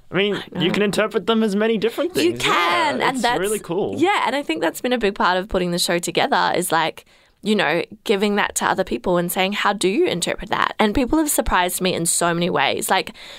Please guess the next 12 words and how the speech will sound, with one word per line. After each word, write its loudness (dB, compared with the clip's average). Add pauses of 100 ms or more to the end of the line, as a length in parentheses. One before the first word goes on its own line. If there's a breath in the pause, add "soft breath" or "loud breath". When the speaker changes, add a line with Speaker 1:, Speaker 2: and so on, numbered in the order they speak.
(140 loud breath)
Speaker 2:
you 2
know, 4
we 2
had 2
a, 2
one 0
time 0
for -4
gluttony, 0
someone 2
did 0
this 2